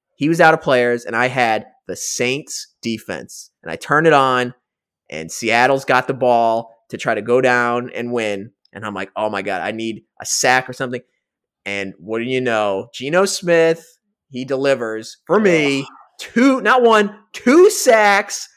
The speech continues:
Speaker 1: to end the game. I win by a point and a half. I go into work today. My coworker is in shambles. He's like, "I am heartbroken. I can't believe I lost." I'm like, he wa-, he, and it was one of those where we both scored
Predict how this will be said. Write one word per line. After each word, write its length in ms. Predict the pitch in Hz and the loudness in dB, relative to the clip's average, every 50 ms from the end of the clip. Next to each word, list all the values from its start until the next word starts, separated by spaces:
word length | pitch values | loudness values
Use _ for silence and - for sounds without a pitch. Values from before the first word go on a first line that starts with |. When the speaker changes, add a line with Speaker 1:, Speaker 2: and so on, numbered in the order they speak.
| _ - | _ -6
Speaker 1:
to 200 | - 156 123 160 | -4 -4 0 0
end 200 | 185 220 262 294 | 2 2 2 0
the 60 | 302 | -2
game. 680 | 254 226 214 196 185 185 185 180 180 180 180 180 180 - _ _ - | 2 4 4 4 6 4 4 4 2 2 0 -2 -6 -12 _ _ -4
I 120 | 123 135 | -2 -2
win 280 | 135 143 156 170 175 170 | 0 0 0 -2 0 2
by 120 | 170 160 | 2 2
a 120 | 156 151 | 2 0
point 260 | 151 - 190 202 226 233 | -2 -2 0 0 0 0
and 80 | 226 | 0
a 80 | 226 208 | -2 -2
half. 460 | 185 160 156 160 156 156 156 156 165 - | 0 0 2 2 4 2 2 2 0 -2
I 100 | 117 127 | -4 0
go 280 | 131 147 160 175 180 | 2 2 4 4 4
into 140 | 185 185 185 | 4 4 4
work 300 | 175 170 165 160 156 160 - | 4 4 4 4 2 0 -4
today. 600 | 175 139 139 139 139 139 135 135 135 131 127 - _ _ | -4 -2 0 2 2 2 2 2 2 0 -4 -8 _ _
My 100 | - 117 | -10 -10
coworker 680 | 113 - - 170 151 147 151 156 151 147 - 151 147 147 | -8 -4 -2 0 0 2 2 0 0 -2 -2 -4 -2 -2
is 120 | 143 143 | -2 -4
in 100 | 151 151 | -6 -8
shambles. 1120 | 151 - - - - 139 160 202 214 214 208 196 202 208 208 208 214 - - - - - _ _ _ - | -8 -6 -4 -2 0 2 4 4 4 4 4 4 4 6 6 6 4 2 -2 -8 -10 -14 _ _ _ -6
He's 360 | 143 147 151 151 151 151 - | -4 -4 -4 -4 -6 -4 -2
like, 240 | 147 143 135 135 139 | 0 0 0 0 0
"I 140 | 139 135 | 0 0
am 140 | 135 135 135 | 0 -2 -6
heartbroken. 840 | 127 - - 175 175 170 175 165 160 156 151 156 156 147 143 139 131 | -4 0 2 2 2 2 2 2 2 2 0 -2 -4 -4 -4 -2 -4
I 100 | 120 123 | -4 -6
can't 280 | - - 143 139 135 | -4 -4 -4 -2 -2
believe 240 | 135 131 127 127 123 | -2 0 0 0 2
I 100 | 120 120 | 2 0
lost." 540 | 117 117 113 113 113 113 113 110 - - - 95 | 0 0 0 2 2 0 0 -2 -6 -10 -10 -10
I'm 120 | 107 110 | -10 -8
like, 320 | 104 98 98 98 95 101 - _ _ _ _ - - _ _ - _ | -8 -6 -4 -4 -4 -6 -8 _ _ _ _ -20 -20 _ _ -6 _
he 120 | - 170 | 2 4
wa-, 120 | 180 180 170 | 4 2 2
he, 280 | 165 165 147 135 123 - _ _ _ - | 0 -4 -4 -4 -6 -12 _ _ _ -6
and 200 | 135 147 151 156 - - | -4 -4 -4 -4 -2 0
it 80 | 160 | 0
was 160 | 165 165 165 | 2 2 2
one 120 | 175 170 165 | 4 6 8
of 80 | 165 | 8
those 200 | 165 165 160 160 | 8 8 8 6
where 180 | 156 151 147 143 | 2 2 2 2
we 100 | 135 139 | 2 0
both 240 | 135 135 139 143 143 | 0 0 0 0 0
scored 440 | - - - 143 135 131 131 127 | -2 -4 -2 0 2 2 2 0